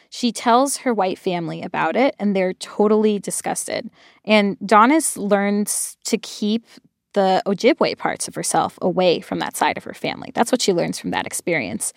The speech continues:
But there's a line later in the book where she calls back to that. She researches her grandma's method and learns that urine is sterile and a substitute for hydrogen peroxide, actually,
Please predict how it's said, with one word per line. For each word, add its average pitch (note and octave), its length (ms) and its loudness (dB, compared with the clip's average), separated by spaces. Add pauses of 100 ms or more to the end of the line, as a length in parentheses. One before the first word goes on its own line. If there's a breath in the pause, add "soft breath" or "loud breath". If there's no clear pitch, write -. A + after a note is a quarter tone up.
(140 soft breath)
But B3+ 220 2 (180)
there's A#3 200 -2
a C4+ 40 0
line G#3 540 -2
later A3 280 0
in A3+ 100 0
the G3 60 -4
book G3 340 -8
where F#3+ 100 -6
she F#3 200 -8
calls F#3 320 -4
back F3 280 -8
to - 100 -10
that. A#2+ 220 -2 (200)
She - 220 -8
researches G#3 640 0
her F#3+ 80 -6
grandma's F3 420 -6
method A3 520 2
and F#3+ 160 -4
learns G3 320 -6
that - 160 -6
urine F#3 360 -4
is F#3 160 -6
sterile - 600 -4 (360 soft breath)
and G3+ 220 0
a G#3 60 -2
substitute - 760 0
for F#3+ 120 -8
hydrogen F3+ 420 -2
peroxide, F#3 560 -2
actually, - 480 -8